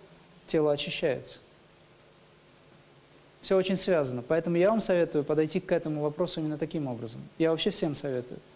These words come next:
Потому что я выполнял дыхание, я вам щас сразу скажу, чтобы вы понимали.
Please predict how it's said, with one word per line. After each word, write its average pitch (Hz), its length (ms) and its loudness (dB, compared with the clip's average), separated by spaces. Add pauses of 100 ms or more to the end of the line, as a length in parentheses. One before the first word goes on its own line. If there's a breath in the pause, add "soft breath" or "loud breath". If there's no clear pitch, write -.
(440 loud breath)
Потому 160 200 2
что 190 120 2
я 190 180 6
выполнял 180 500 4
дыхание, 151 380 0
я 143 40 -2
вам 143 80 -4
щас 147 160 -4
сразу 143 240 0
скажу, 123 340 -8 (640 loud breath)
чтобы 151 200 0
вы 160 100 2
понимали. 160 500 0